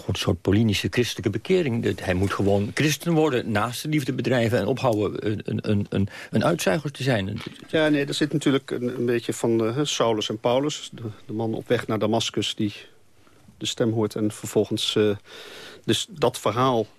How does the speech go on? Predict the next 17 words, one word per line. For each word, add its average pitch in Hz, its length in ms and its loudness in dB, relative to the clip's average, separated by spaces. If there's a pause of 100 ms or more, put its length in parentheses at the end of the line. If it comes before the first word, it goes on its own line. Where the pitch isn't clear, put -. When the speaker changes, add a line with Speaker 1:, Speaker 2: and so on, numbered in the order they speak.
(440)
Speaker 2:
dat 123 180 0
zit - 160 0
er 117 60 -2
natuurlijk 110 300 0
in. 151 160 2
Het - 160 -4
is 175 100 2
ook 160 160 0
een 156 140 0
heel 165 260 2
typisch 156 420 -4 (280)
een 156 180 2
eindejaarsverhaal. 147 960 0
Je 95 100 -6
sluit 135 340 2
iets - 180 -6
af - 340 -2